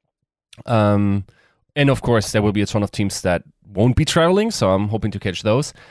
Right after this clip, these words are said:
I think this week it will remain quiet other than the Violent interview that I just put out. Next week, I really hope, I,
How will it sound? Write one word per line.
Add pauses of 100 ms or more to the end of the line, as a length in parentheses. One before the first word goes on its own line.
(160)
I
think
this
week
it
will
remain
quiet
other
than
the
Violent
interview
that
I
just
put
out. (340)
Next
week, (160)
I
really
hope, (320)
I,